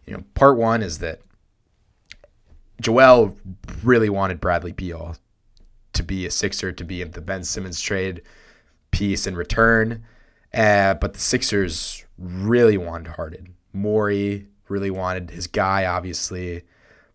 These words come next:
but Embiid kept pushing, pushing, pushing for Bradley Beal. And, you know, he thought it'd be a better fit. Beal gets hurt, but Embiid is still pushing, pushing, pushing for Beal.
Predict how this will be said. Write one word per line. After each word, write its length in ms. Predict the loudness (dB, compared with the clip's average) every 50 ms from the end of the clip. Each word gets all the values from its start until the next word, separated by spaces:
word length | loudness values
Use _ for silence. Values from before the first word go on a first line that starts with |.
| _
but 140 | _ -4 -4
Embiid 440 | -4 -4 -4 -2 -2 0 -2 0 -2
kept 240 | -4 -4 -4 -4 -2
pushing, 320 | -2 -2 -2 -4 -8 -6
pushing, 320 | -6 -6 -6 -6 -10 -12 -8
pushing 580 | -2 0 0 0 0 0 -2 -2 -2 -4 -8 -12 _ _ _ -20 -20 -20 _ _ _ _ _ -20 _ _ _ _ -20 _ _ -20 _
for 320 | -4 -4 -4 -4 -6 -10 -14 _ -20 -18 -2
Bradley 240 | 0 0 0 2 -2
Beal. 560 | -6 -4 -2 0 0 2 2 0 0 -4 -6 _ _ _ _ _ _ _ _ _ _ _ _ _ _
And, 880 | -6 -4 -2 0 0 0 0 -2 -4 -6 -8 -12 -14 -14 -16 -16 -18 -20 _ _ _
you 140 | -8 -8 -6
know, 300 | -6 -4 -4 -6 -6 -8
he 160 | -10 -14 0
thought 160 | 2 2 4
it'd 100 | 4 0
be 120 | -6 -8
a 40 | -6
better 220 | -4 -2 -2 -2 -2
fit. 460 | 2 4 6 6 6 4 2 -6 _ _ _ _ _ _ _ _ _ _ _
Beal 180 | -2 -2 -2
gets 240 | 0 -2 -4 -4 0
hurt, 400 | 4 6 6 6 6 2 -2 _ _ _ _ _ _ _ _ _ _ _ _ _
but 140 | -2 -2 -2
Embiid 280 | -2 -2 -4 -4 -4
is 120 | -4 -4 -4
still 180 | -4 -4 -2
pushing, 380 | -2 -2 -2 -2 -4 -4 -4 -4
pushing, 320 | -4 -4 -4 -6 -8 -8
pushing 340 | -4 -2 -2 -2 -2 -4 -6
for 140 | -6 -8 -6
Beal. 480 | -2 2 4 4 4 4 4 0 -6